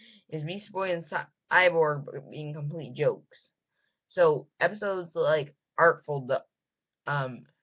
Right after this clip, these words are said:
or if Raven's trying, or if the men are sexist towards the woman. There are so many ways for this show to have a terrible episode. In fact, I might have to do a future thing about that.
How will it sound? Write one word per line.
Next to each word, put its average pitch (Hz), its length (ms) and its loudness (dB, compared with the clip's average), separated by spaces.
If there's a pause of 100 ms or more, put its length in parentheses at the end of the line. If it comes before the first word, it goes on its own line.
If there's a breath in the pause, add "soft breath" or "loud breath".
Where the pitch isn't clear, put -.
(720)
or 214 220 6
if 165 140 -2
Raven's 175 400 6
trying, 165 380 0 (140)
or 208 280 4
if 190 60 -6 (100)
the 165 120 4
men 175 460 2
are 160 560 2
sexist 156 520 -10
towards 165 260 -6
the 170 100 -12
woman. 175 320 -6 (480 soft breath)
There 302 120 2
are 302 40 -2 (100)
so 240 160 6
many 233 180 2
ways 156 720 6 (140)
for 156 100 -4
this 156 200 -2
show 143 260 2
to 131 120 -2
have 147 180 2
a 139 180 -4
terrible 135 400 0
episode. 120 540 -6 (460 soft breath)
In 180 100 -12
fact, 226 380 8
I 208 160 4
might 285 160 2
have 175 200 -4
to 175 80 -6
do 175 120 0
a 180 120 0 (140)
future 175 600 0 (240)
thing 156 260 -4
about 185 400 6
that. 156 260 4